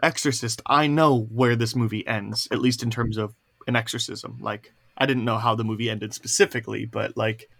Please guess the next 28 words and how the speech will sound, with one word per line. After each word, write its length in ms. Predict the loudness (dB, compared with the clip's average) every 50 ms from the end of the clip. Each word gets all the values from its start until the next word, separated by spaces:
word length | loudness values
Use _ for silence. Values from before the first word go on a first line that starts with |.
| _ _ -2
um, 560 | 0 0 0 0 -2 -6 -8 -10 -12 -14 -16 -8 _
I 160 | 2 2 4 4
knew 520 | 4 4 4 4 2 2 0 0 -2 -6 -8 _ _ -14
there 320 | -12 0 6 8 10 10
is 120 | 10 8 6
an 100 | 4 4
exorcism 640 | 2 2 2 0 0 0 0 0 2 2 2 2 2 2
and 100 | 2 2
it's 200 | 2 0 -2 -4
the 120 | -4 -2
better 260 | 0 2 2 2 2
half 320 | 2 2 2 2 2 0 -2
of 60 | -4
the 100 | -4 -4
second 260 | -4 -4 -6 -6 -8
half 220 | -8 -6 -8 -8 -8
of 60 | -8
that 100 | -8 -6
movie. 400 | -4 -6 -6 -6 -8 -14 -16 -18 _ _ _ _ -2
Um, 640 | 0 2 4 4 2 0 -2 -6 -8 -10 -12 -14 _ _ _
so 400 | 0 2 4 6 6 6 6 4 4
everything 560 | 4 6 6 4 4 4 4 4 4 4 4
leading 360 | 6 6 6 6 6 6 6
up 200 | 4 4 2 0
to 120 | -4 0 0
it 160 | 0 0 0
felt 460 | -4 -6 0 2 2 2 0 -2 -2
dull. 360 | -2 -2 -2 -2 -4 -10 -12